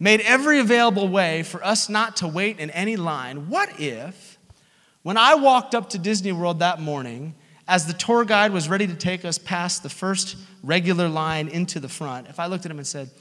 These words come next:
"You know what? Um, I think, I think I'm just gonna stand in,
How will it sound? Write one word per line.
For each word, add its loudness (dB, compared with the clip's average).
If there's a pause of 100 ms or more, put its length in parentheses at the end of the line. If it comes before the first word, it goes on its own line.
(580)
"You -6
know -2
what? -2
Um, -6 (2000)
I -2
think, -2 (1000)
I 0
think 0
I'm 2
just 0
gonna 0
stand 0 (600)
in, 0